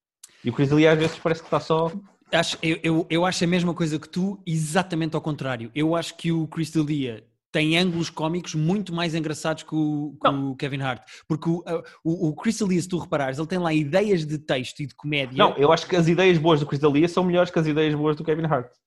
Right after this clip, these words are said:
Speaker 2: O Chris, o Kevin Hart às vezes é só caretas ou sons ou,
Speaker 1: Sim, de
Speaker 2: ou
Speaker 1: acordo.
Speaker 2: meia
Speaker 1: Eu percebo,
Speaker 2: anedotas. É muito mais
Speaker 1: percebo.
Speaker 2: fraco em termos de texto.
Speaker 1: Mas percebo mais que isso ressoa com algumas pessoas,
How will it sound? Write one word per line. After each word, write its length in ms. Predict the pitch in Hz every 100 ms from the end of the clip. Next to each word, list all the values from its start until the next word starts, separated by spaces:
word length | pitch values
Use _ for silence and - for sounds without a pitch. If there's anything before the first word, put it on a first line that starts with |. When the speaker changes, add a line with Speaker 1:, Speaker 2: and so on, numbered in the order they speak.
| _ _ _
Speaker 2:
O 80 | 175
Chris, 300 | 196 220 269
o 80 | 196
Kevin 260 | 214 208
Hart 180 | 165 147
às 100 | 151
vezes 180 | 151 180
é 60 | 175
só 240 | 180 139
caretas 500 | - 160 180 175 135
ou 80 | 139
sons 600 | - 175 175 160 - - _ _ _ _
ou, 880 | 147 151 147 139 135 131 127 127 123 _ _ -
Speaker 1:
Sim, 220 | 202 214
de 60 |
Speaker 2:
ou 40 | 151
Speaker 1:
acordo. 300 | 175 170 110 - 160
Speaker 2:
meia 280 | 160 180
Speaker 1:
Eu 80 | -
percebo, 220 | 160 165
Speaker 2:
anedotas. 500 | 156 170 170 160 - - 160
É 80 |
muito 220 | 160 190 196
mais 160 | 196
Speaker 1:
percebo. 300 | - 202 208 175
Speaker 2:
fraco 60 |
em 60 | 202
termos 300 | 202 196 175
de 220 | 185 196
texto. 400 | 185 175 - - _ 143
Speaker 1:
Mas 160 | 135 - -
percebo 340 | - - 170
mais 240 | 160 175 170
que 120 | 196
isso 560 | 170 - - 165 151 - _ _ _ -
ressoa 520 | - - - 170 165
com 80 | 160
algumas 400 | 147 143 139 131
pessoas, 600 | - 139 139 202 -